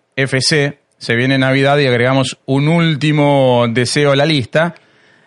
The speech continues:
La imagen acompañada es la de Jason Kreis, que es el entrenador designado para dirigir el equipo de la U S L en la League uno, eh, de la, del equipo del Inter Miami.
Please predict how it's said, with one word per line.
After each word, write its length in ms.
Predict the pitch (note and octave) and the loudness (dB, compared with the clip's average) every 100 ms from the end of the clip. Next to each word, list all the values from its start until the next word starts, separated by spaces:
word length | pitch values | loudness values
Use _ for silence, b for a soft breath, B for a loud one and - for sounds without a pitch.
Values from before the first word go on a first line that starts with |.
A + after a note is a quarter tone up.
| b | b
La 160 | - C3 | -2 0
imagen 600 | C3+ D3+ D#3+ D#3+ D3 C#3+ - - | 2 0 0 0 2 0 -2 -6
acompañada 800 | A#2+ C3+ C3 C3 C#3+ D3 D3 C3+ | -2 0 0 0 2 2 2 2
es 80 | |
la 160 | A#2+ B2 | 0 0
de 280 | A#2+ A#2 A2+ | 2 0 0
Jason 320 | A2+ C#3+ B2+ C3+ | 0 0 0 -2
Kreis, 380 | D#3 D3 D#3 | 0 0 -2
que 160 | - A#2+ | -2 -4
es 160 | A2+ - | -2 -2
el 680 | A2+ A2 G#2 G2+ G2 G2 - | 0 0 0 0 0 -2 -4
entrenador 520 | A#2 A#2 A2+ A#2 C3 | -2 0 0 0 0
designado 540 | B2+ A2+ A2+ C3+ C#3+ A2 | 0 -2 0 2 0 0
para 140 | G#2+ | 0
dirigir 320 | A2 G#2 C3+ | 0 -2 -4
el 80 | A#2+ | -4
equipo 320 | A2 B2+ A#2+ | -4 -4 -2
de 100 | A2+ | 0
la 140 | G#2+ G#2 | 0 0
U 180 | A#2 | 0
S 280 | A#2 - C3+ | -2 0 0
L 220 | C3 C#3+ C#3 b b b b | 0 -2 -6 b b b b
en 160 | A2+ A2 | -4 -2
la 60 | |
League 240 | A2 C3 - _ _ _ _ _ | -2 -4 -8 _ _ _ _ _
uno, 460 | F3+ E3 D3 G3+ - b b b | 0 2 0 -2 -10 b b b
eh, 260 | G#2 G#2 G#2 | -4 -2 -2
de 220 | G2 A2 | -2 -2
la, 760 | G#2 G#2 G2+ G2 F#2+ F#2+ F2+ - b b b _ | 0 0 0 0 0 -2 -4 -8 b b b _
del 260 | G#2+ G2+ A#2 | -8 -4 -2
equipo 300 | A#2+ C3 B2 | -2 0 0
del 140 | A#2 | 0
Inter 280 | A#2+ A2+ A2+ | 0 0 0
Miami. 460 | G#2+ G2+ E2 F2 | 0 -2 -4 -8